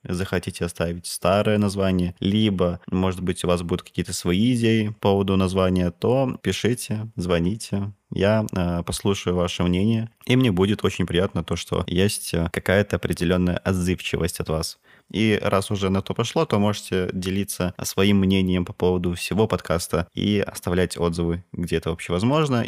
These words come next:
либо лично мне. А, сегодняшняя тема — это продолжение предыдущей темы про лень, про апатию. И сегодня мы поговорим про то, что нас отвлекает от нашей работы и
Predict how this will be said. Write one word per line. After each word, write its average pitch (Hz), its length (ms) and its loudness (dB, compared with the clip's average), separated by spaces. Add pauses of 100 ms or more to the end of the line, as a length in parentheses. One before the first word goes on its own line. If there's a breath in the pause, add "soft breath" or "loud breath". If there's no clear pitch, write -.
(180)
либо 101 300 2
лично 90 320 -2
мне. 78 240 -2 (640 soft breath)
А, 110 180 2
сегодняшняя 139 540 2
тема — 143 480 4
это 98 720 2 (160)
продолжение 95 960 2 (140)
предыдущей 101 640 2
темы 107 420 0 (260)
про 95 220 2
лень, 92 320 2
про - 220 0
апатию. 90 600 -2
И 120 480 2
сегодня 113 540 2
мы 107 160 4
поговорим 98 640 2
про 98 500 2
то, 131 360 2
что 120 160 2
нас 117 220 -2
отвлекает 107 880 0 (220)
от - 220 -2
нашей 92 300 0
работы 87 580 0
и 107 400 0